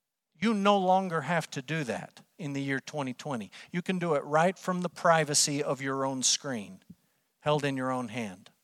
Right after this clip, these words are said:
And if you're on social media, let's just be honest enough to admit that you can certainly search things out, but even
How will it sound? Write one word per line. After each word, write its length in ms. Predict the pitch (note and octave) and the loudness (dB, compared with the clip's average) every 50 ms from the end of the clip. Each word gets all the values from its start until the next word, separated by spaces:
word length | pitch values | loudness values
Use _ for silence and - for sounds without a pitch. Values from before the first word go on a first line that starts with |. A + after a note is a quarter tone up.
| _ _ _ _ _ _ _ _ _ _ _ _ _ _ _ _ _ _ _ _ _ _ _ _ | _ _ _ _ _ _ _ _ _ _ _ _ _ _ _ _ _ _ _ _ _ _ _ _
And 160 | E3+ E3 F3 | -2 0 6
if 200 | F#3 G3 A#3+ - | 6 6 6 6
you're 260 | A#3+ B3 A#3+ A3 G#3 G3+ | 6 6 8 8 8 8
on 260 | G3+ G#3 A3+ A#3+ A#3+ | 8 6 6 6 6
social 480 | - - A3+ A3 G#3 G3 - G#3 G3 | 4 4 4 4 4 4 2 2 2
media, 480 | F#3 G3 G#3 G#3+ G3 D#3+ C3 B2+ B2+ A#2+ - - - | 4 4 6 6 6 6 4 4 2 2 0 -6 2
let's 180 | - F#3+ G3+ - | 4 4 4 6
just 260 | - A#3 A3+ - F#3+ | 4 4 4 4 2
be 140 | F#3+ G3+ F#3 | 2 2 2
honest 460 | D#3 E3+ F3+ F#3+ G#3 A#3 A3 - - | 4 4 6 6 6 4 2 4 4
enough 300 | A3+ G#3+ G#3 G3+ G3 - | 4 6 6 6 6 4
to 120 | - G#3 F#3+ | 2 0 0
admit 360 | F3 F3 F#3+ F#3 E3 - - - - - - | 2 4 4 6 4 4 2 -6 -16 -12 -4
that 160 | - F3 F3 F#3+ | -4 -4 -2 2
you 160 | F#3 A3 C4 | 0 0 2
can 220 | - - A#3+ F#3 | 2 2 2 4
certainly 720 | - - - - A#3+ B3+ C#4+ A#3 G#3+ G#3 G3 F#3+ F#3 F3 D#3 - _ | 4 2 6 6 8 6 6 4 2 2 2 2 2 2 -2 -6 _
search 600 | - - - - - A3 A3+ A3+ A3 - - - | 2 4 6 6 8 8 8 6 6 2 0 4
things 380 | - G#3 G3 F#3 F3+ E3 C#3+ G3 - | 6 4 4 4 4 2 0 0 4
out, 440 | - G3 A3 G3+ D#3+ C3+ B2 - - - - - - - D#3 | 6 8 8 10 8 6 4 0 -6 -16 -20 -20 -20 2 4
but 200 | G3 G#3 G3+ - _ - | 4 4 4 2 _ 2
even 480 | A#3 A3+ C4 C#4 C4 D#4 D4+ C#4 C4 | 6 6 6 6 4 2 2 2 0